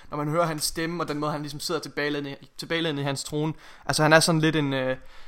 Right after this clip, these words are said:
han er lidt en karakter, vi er lidt usikre med. Altså, er han på vores side, eller hvad er han? Eller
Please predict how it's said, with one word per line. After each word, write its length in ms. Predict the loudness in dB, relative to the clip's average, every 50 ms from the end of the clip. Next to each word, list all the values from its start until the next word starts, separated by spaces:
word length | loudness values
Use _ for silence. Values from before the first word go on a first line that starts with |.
| -8 -2
han 100 | 2 4
er 60 | 6
lidt 160 | 6 4 4
en 60 | 4
karakter, 360 | 4 4 4 6 6 6 6 6
vi 80 | 6
er 60 | 6 6
lidt 120 | 6 4
usikre 360 | 2 2 2 2 2 2 2
med. 100 | 0 0
Altså, 240 | -2 -2 -2 0 2
er 60 | 2
han 140 | 2 2 0
på 60 | 0
vores 280 | 2 4 4 6 4 4
side, 220 | 2 2 4 4
eller 140 | 4 4 4
hvad 120 | 2 2
er 40 | 2
han? 180 | 2 0 -2 -2
Eller 200 | 0 0 0